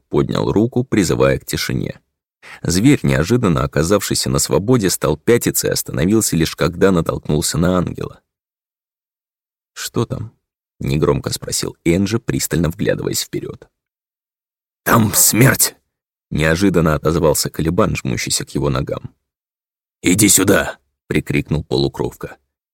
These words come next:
«Хватит болтать!» «Я чую, она приближается!» В голосе зверя послышались испуганные визгливые интонации. «Очень быстро!» «Иди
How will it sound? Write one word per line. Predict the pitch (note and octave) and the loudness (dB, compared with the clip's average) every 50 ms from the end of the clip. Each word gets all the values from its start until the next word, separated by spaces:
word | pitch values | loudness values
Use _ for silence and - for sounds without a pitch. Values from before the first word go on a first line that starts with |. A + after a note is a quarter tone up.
| _ _ | _ _
«Хватит | - - F2+ G#2+ A2+ G#2 - G2 G2 | -6 0 2 2 4 4 4 2 2
болтать!» | E2 F#2+ F2 D#2+ - D2+ - - - - - _ _ _ _ _ _ _ _ _ _ _ _ _ _ _ _ _ _ _ _ _ _ _ _ _ _ _ _ _ | 2 0 0 0 -2 -6 -6 -6 -10 -14 -16 _ _ _ _ _ _ _ _ _ _ _ _ _ _ _ _ _ _ _ _ _ _ _ _ _ _ _ _ _
«Я | - - F2 E2 E2 D#2 D2 D#2+ F2 E2+ E2+ E2+ - _ - | -8 -6 -4 -2 -2 0 2 2 4 2 2 0 -2 _ -6
чую, | - - - G#2 A2+ A2 G#2 G#2 - - - - - - - - - | -2 2 4 4 6 6 4 2 0 -4 -12 -18 -18 -18 -20 -14 -8
она | - - F2+ G2+ G2+ G#2 | -4 0 2 2 2 2
приближается!» | - - F#2+ G2+ A#2 B2 B2+ B2 A#2+ A#2 A#2 B2+ - - - - - - - - _ _ _ _ _ _ _ _ _ _ _ _ _ _ | 2 0 0 2 4 6 6 6 6 6 6 4 4 2 2 0 -2 -6 -10 -12 _ _ _ _ _ _ _ _ _ _ _ _ _ _
В | - - | -6 0
голосе | E2 F2+ F#2+ F#2+ F#2 F2 - G2 | 2 4 6 6 6 4 4 2
зверя | E2+ F2+ F2+ G#2+ G2+ E2+ D#2+ | 0 2 2 2 4 2 2
послышались | - - - - - G2 - - F#2+ F2 - - | 2 0 -2 0 -2 -4 -2 0 0 0 0 0
испуганные | - - - - G#2 F#2+ G#2 F#2+ F#2 F2 | -2 -4 -2 -2 0 2 4 4 4 4
визгливые | F2 F2+ F2 E2+ G2 F2+ F2+ F2+ F2+ F2 | 4 4 2 2 2 0 2 4 4 4
интонации. | F2 E2+ E2 F2 F2+ G2 F2 - - - - - - - _ _ _ _ _ _ _ _ _ _ _ _ _ _ _ _ | 4 2 2 0 0 0 -2 -2 -4 -6 -6 -6 -10 -14 _ _ _ _ _ _ _ _ _ _ _ _ _ _ _ _
«Очень | - E2+ F2+ C3+ - - B2 C3 A#2 | 0 2 4 4 6 6 6 6 6
быстро!» | A#2 A#2+ - - - E2 - - - _ _ _ _ _ _ _ _ _ _ _ _ _ _ _ _ _ _ _ _ _ _ _ _ _ _ _ - | 6 4 4 2 0 -2 -4 -6 -8 _ _ _ _ _ _ _ _ _ _ _ _ _ _ _ _ _ _ _ _ _ _ _ _ _ _ _ 2
«Иди | E2+ E2 E2 E2 E2 D2+ D#2 D2+ C#2+ D#2 D#2+ D#2 D#2 - - - | 4 4 4 4 2 0 2 2 4 4 4 4 2 0 -2 -8